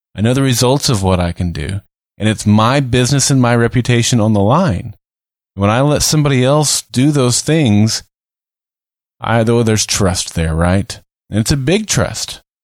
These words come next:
but I have to do that. And I'm, I am getting better at that. This trip to Tampa, I relied on members of my team to do some of the more challenging tasks that I normally do.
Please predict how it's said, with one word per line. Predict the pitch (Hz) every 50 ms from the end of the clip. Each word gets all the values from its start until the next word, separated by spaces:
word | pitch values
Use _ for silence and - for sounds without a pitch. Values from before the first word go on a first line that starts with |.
| _ _ _ _ _ _ _ _ _
but | 101
I | 101 92
have | - - - - 107 107 - -
to | - 101
do | 92 110 139 165
that. | 120 73 - - 104
And | 113 131
I'm, | 156 185 202 190 160 - _ _ _ _
I | 123 139 139 -
am | 151 165 165 151
getting | 135 135 127 123 117 110 101
better | 110 104 104 95
at | 90 87 - -
that. | 82 - - - - _ _ _ _ _ _ _ _ _ _ _ _ _ _ _ _ _
This | 113 113 -
trip | - 147 127
to | - 131 117
Tampa, | - - 123 123 131 135 170 170 175 175 - _ _ _ _ _ _ _ _ _
I | - 101
relied | 113 131 156 165 147 123 117 117 120
on | 127 131 120
members | 110 113 113 123 127 131
of | 139 127
my | 127 113 120 127
team | 123 - - 113 107 104
to | -
do | 101 92 101 110 107 107 107 107 107 - _ _ _ _ _ _ _ _ _ _ _ _
some | - 143
of | 151
the | 175
more | 180 185 180 165
challenging | - - - 156 147 151 160 160 151 151 147 135
tasks | - 131 123 117 120 117 - - - -
that | - 131 127 - -
I | - 107 110 113
normally | 113 113 107 104 95 101 101 101 98 98 95
do. | 90 98 92 87 80 98 95